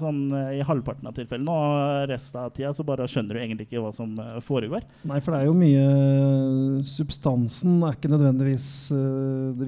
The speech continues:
Speaker 2: viktigste på storymessig.
Speaker 1: Nei.
Speaker 2: Selv om det her kanskje er en av hans bedre sånn sett også,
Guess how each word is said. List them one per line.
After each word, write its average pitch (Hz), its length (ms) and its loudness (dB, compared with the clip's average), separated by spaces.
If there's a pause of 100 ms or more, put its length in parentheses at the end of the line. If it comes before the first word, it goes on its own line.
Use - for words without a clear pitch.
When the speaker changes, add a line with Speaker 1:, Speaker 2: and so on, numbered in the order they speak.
Speaker 2:
viktigste 131 360 -6
på 139 140 -4
storymessig. 127 640 0 (220)
Speaker 1:
Nei. 131 240 -2 (160)
Speaker 2:
Selv 147 200 0
om 151 80 4
det 147 100 0
her 139 100 0
kanskje 156 300 2
er - 20 2
en 131 100 2
av 131 140 2
hans 139 220 2
bedre 131 1200 -2
sånn 113 260 -4
sett 131 140 -4
også, 165 220 2